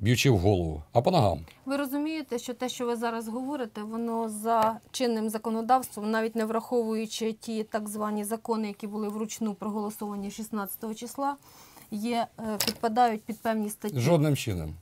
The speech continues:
Speaker 1: Я людина, е, освічена і свідома. Я вмію читати закони, починаючи від Загальної декларації прав людини, де таке право дається людям, якщо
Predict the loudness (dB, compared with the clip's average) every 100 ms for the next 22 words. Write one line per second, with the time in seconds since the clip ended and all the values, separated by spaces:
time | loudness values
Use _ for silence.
0 | _ _ 0 0 2 2 4 2 0 -10
1 | -12 -18 _ _ _ _ _ -6 -4 -2
2 | -2 -4 -4 -8 -10 -4 -2 0 -2 -2
3 | 0 2 4 2 0 -2 -2 -2 -2 -2
4 | -2 -4 -4 -2 0 0 0 0 2 2
5 | 2 0 -2 0 0 0 -4 0 2 2
6 | 0 -2 -4 -10 _ _ -20 -20 -20 -20
7 | -2 0 0 -2 6 6 6 4 2 0
8 | 0 0 0 -2 -4 -2 -2